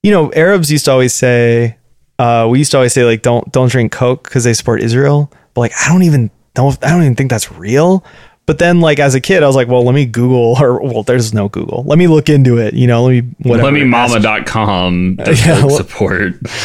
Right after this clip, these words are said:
Speaker 1: let me ask Jeeves this shit. And then it was like, even back then, you could find articles that was like, "Oh yeah, like, Coke, like, murders union leaders in South America." And it's like, "Oh,
Speaker 2: Yeah.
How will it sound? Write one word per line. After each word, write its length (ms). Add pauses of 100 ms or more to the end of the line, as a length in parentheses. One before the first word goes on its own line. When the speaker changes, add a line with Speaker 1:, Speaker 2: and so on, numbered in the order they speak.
(100)
Speaker 1:
let 100
me 140
ask 360
Jeeves 500
this 200
shit. 440 (320)
And 200
then 120
it 100
was 140
like, 200
even 280
back 180
then, 220
you 80
could 180
find 220
articles 380
that 40
was 100
like, 200
"Oh 80
yeah, 220
like, 260
Coke, 320 (100)
like, 240
murders 640
union 380
leaders 380
in 100
South 280
America." 580
And 80
it's 100
like, 160
"Oh, 440
Speaker 2:
Yeah. 100